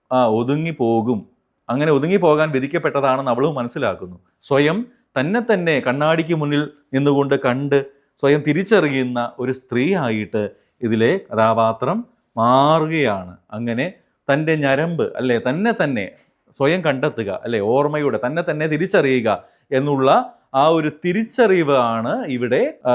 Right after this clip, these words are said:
നമ്മുടെ കഥാനായികയ്ക്ക് ഉണ്ടാകുന്നത്. അപ്പൊ ഈ ഓർമ്മയുടെ ഞരമ്പ് എന്ന ഈ ഒരു, ആ, തലക്കെട്ട്, ഈ ഒരു കഥയ്ക്ക് ഇങ്ങനെ ഒരു പേര് വന്നത് എന്താണ്? ആ, സ്വന്തം സ്വത്വം, സ്വ-, സ്വന്തമായിട്ട്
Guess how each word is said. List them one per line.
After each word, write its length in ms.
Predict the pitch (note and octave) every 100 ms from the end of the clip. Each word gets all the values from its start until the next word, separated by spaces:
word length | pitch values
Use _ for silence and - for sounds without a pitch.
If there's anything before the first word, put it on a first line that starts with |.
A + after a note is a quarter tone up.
| B2
നമ്മുടെ 240 | B2+ C3 C3+
കഥാനായികയ്ക്ക് 800 | B2 C#3 D3+ E3+ A2+ A2+ D3 -
ഉണ്ടാകുന്നത്. 500 | B2+ G2+ F#2+ F#2 F2 -
അപ്പൊ 100 | - A#3+
ഈ 20 | A#3 G#3+
ഓർമ്മയുടെ 520 | A#3+ C4 C4+ C4+ C4+ A3
ഞരമ്പ് 340 | E3 F#3+ A3 G#3
എന്ന 260 | F3 E3 F3+ C#4+ - _ - F#3
ഈ 20 | G#3+
ഒരു, 160 | D#3 D#3+ B3 - D#3
ആ, 20 | C3+ B2+ A#2+
തലക്കെട്ട്, 380 | B2 B2+ B2+ G#2 G3+
ഈ 20 | A3+
ഒരു 80 | G3+
കഥയ്ക്ക് 480 | A#2+ G#2+ C#3 - G2 - _ _ F3+
ഇങ്ങനെ 220 | A3+ A#3 E3
ഒരു 100 | G3+ G3+
പേര് 200 | D#3 F#3+
വന്നത് 180 | F3+ F3
എന്താണ്? 300 | E3 E3 D#3 D#3 - _ _ _ _ F3+
ആ, 40 | D#3 -
സ്വന്തം 500 | E3 G3 G3+ G3 A3 E4 _ _
സ്വത്വം, 460 | G3 F#3+ - G3+ D3+ A#2
സ്വ-, 140 | D#3+ D3+
സ്വന്തമായിട്ട് 640 | E3 E3+ A3+ A#3 A3+ A3